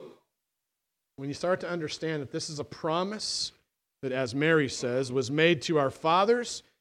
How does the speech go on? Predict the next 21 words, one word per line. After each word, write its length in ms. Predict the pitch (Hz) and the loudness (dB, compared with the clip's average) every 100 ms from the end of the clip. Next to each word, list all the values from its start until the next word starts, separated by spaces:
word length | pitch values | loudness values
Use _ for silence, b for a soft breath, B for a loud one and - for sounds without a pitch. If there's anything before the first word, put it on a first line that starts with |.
| _ | _
to 160 | 165 151 | -2 6
Abraham, 440 | 208 190 196 190 | 6 6 2 -2
and 80 | 180 | 0
to 100 | 175 | 2
his 180 | 151 151 | 2 2
offspring 560 | 147 170 - - 165 156 | 0 0 0 -4 -4 -4
forever. 560 | - 131 139 107 139 - _ _ _ _ _ _ _ _ - | -4 -2 -2 -2 -8 -14 _ _ _ _ _ _ _ _ -16
Words 320 | 110 135 135 143 | -4 -2 0 -2
have 220 | 127 113 | -4 -2
meaning. 460 | 139 165 190 208 190 _ _ _ _ _ _ _ _ _ _ | 0 2 2 0 -6 _ _ _ _ _ _ _ _ _ _
Meanings 360 | 127 147 156 131 | -2 0 0 -2
of 120 | 117 | 0
words 260 | 139 147 143 | 4 4 2
have 160 | 139 | -2
implications. 1040 | 143 - - - 156 - 104 - - - - _ _ _ _ _ _ _ _ _ _ _ - | -2 -4 -4 0 0 0 -6 -10 -10 -8 -10 _ _ _ _ _ _ _ _ _ _ _ -8
This 260 | 151 196 | -2 0
promise 880 | - - - 220 277 240 185 220 - | -2 -4 2 4 6 6 4 2 -2
that 200 | 165 175 | 0 0
Luke 340 | 180 202 208 - | 6 6 4 0
talks 440 | - 185 160 - | 4 4 4 -2
about 460 | 120 123 147 175 | -4 -2 0 -2